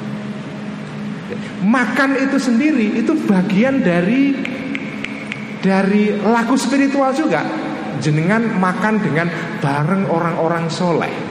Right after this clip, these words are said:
itu spiritual. Nilai rohaninya tinggi sekali. Jenengan makan dengan orang-orang yang baik, ya, orang yang, yang enak diajak.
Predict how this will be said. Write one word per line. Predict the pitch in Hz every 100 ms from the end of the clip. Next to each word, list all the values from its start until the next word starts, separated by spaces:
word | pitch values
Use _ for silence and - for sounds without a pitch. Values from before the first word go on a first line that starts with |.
| - -
itu | 160 214
spiritual. | - - 170 165 170 - - - - - - - -
Nilai | 165 190 214 226 220 220 214 202
rohaninya | 196 214 220 214 208 226 294 214 170 208 220
tinggi | 185 156
sekali. | 151 196 226 104 - - - - - - - - - - 143
Jenengan | 180 214 254 277 269
makan | 262 240 - 277 285 233
dengan | 202 214 214 202
orang-orang | 226 214 208 226 240 233
yang | 226 214 -
baik, | 135 190 202 202 202 196 196 -
ya, | 113 - -
orang | 123 143 139
yang, | 139 131 131 131 135 - - - - - - -
yang | 131 123
enak | 135 143 143 - -
diajak. | 123 117 139 120